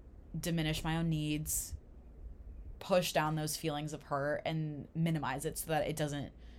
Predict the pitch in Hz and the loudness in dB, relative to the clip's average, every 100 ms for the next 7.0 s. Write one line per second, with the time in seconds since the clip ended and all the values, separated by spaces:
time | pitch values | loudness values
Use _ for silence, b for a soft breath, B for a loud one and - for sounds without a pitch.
0 | B - - 175 147 - 151 143 - 160 | B -10 -2 0 0 2 0 0 -2 -2
1 | - 165 147 147 151 139 143 147 139 - | -2 2 0 0 -2 -2 -2 -4 -4 -4
2 | - - - - - - - - - - | -4 -6 -8 -10 -12 -14 -16 -16 -16 -16
3 | - - - - 226 226 165 151 147 - | -16 -14 -16 -6 0 6 6 4 -2 0
4 | 160 156 B B B B B B - - | 0 0 B B B B B B -18 -18
5 | - - 190 175 165 - - 190 175 180 | -18 -2 2 2 0 -8 -2 0 0 0
6 | 165 170 160 160 151 156 170 226 240 | 2 2 0 0 0 2 4 6 4